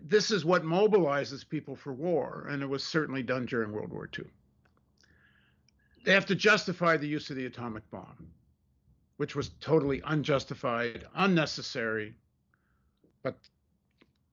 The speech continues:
Amer-, e-, American official narrative of both the Democratic and Republican parties, and let's remember it was the Democratic Party that dropped the nuclear bomb,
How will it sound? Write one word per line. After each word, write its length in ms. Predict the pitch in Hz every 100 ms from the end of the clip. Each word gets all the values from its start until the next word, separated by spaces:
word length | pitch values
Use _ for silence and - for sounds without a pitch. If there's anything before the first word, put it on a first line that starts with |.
| _ -
Amer-, 240 | 147 160
e-, 160 | 185 180 - _
American 840 | 160 165 185 202 196 170 160 143 - _ _ _
official 480 | - - 185 - 156
narrative 600 | 147 160 160 143 127 123 139
of 160 | 107
both 220 | 139 135
the 80 | -
Democratic 680 | 117 151 156 - 143 131 -
and 200 | 147 160
Republican 480 | 147 120 127 123 113
parties, 460 | 117 101 113 139
and 100 | 127
let's 160 | 127 127
remember 380 | 123 139 127 113
it 60 |
was 140 | 110 110
the 80 | 110
Democratic 640 | 131 143 131 131 117 -
Party 280 | 127 113 110
that 160 | 113
dropped 520 | - 120 113 - _ -
the 60 |
nuclear 380 | 117 113 113 104
bomb, 420 | 117 117 95 127